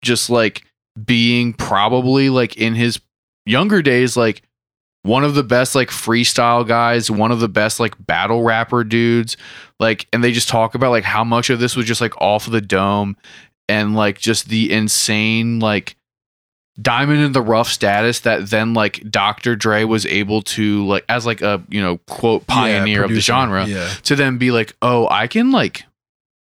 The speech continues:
Speaker 1: I can make you, like, the biggest rapper in the world because, like, it's all here."
Speaker 2: Right.
Speaker 1: And we can
Speaker 2: And
Speaker 1: do
Speaker 2: he's
Speaker 1: this.
Speaker 2: white, the corporate color, so this
Speaker 1: Oh.
Speaker 2: will actually work.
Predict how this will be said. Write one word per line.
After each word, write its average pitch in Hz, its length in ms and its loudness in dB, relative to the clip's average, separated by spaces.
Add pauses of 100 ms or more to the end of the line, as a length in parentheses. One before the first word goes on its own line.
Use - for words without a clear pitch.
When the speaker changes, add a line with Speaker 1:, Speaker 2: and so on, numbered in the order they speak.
(320)
Speaker 1:
I 147 120 0
can 180 380 2
make 120 340 0
you, 85 380 0 (640)
like, 104 320 -2
the 110 320 -2
biggest 117 420 0
rapper 104 380 2
in 101 80 0
the 98 100 2
world 92 300 0
because, 104 200 -2
like, 107 180 -2
it's 139 240 0
all 107 240 4
here." - 480 -2 (220)
Speaker 2:
Right. 104 280 -6
Speaker 1:
And 110 160 0
we 139 140 2
can 107 220 -2
Speaker 2:
And 85 80 -6
Speaker 1:
do 123 120 2
Speaker 2:
he's 135 180 2
Speaker 1:
this. 151 100 0 (180)
Speaker 2:
white, 110 80 -4
the 120 80 0
corporate 139 540 -2
color, 95 360 -6
so 95 380 -8 (200)
this 381 120 2
Speaker 1:
Oh. 285 80 4
Speaker 2:
will 110 60 2
actually 120 280 -4
work. 131 380 -4